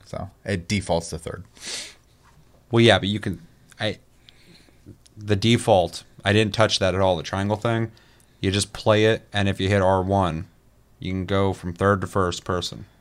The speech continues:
Speaker 1: Oh, yeah, uh, yeah. They
Speaker 2: That's the default. I didn't touch anything, so I didn't choose shit.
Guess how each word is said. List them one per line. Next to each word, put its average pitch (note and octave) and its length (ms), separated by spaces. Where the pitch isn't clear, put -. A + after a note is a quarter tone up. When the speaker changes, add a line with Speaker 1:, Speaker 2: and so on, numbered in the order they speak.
Speaker 1:
Oh, F2+ 140
yeah, D#2 260
uh, F#2 80
yeah. E2+ 360
They G2 100
Speaker 2:
That's G2 180
the A2+ 120
default. G2 500
I F2 80
didn't G2 200
touch G2 220
anything, F2+ 480
so - 160
I F2+ 80
didn't F#2+ 140
choose G#2+ 260
shit. G#2 360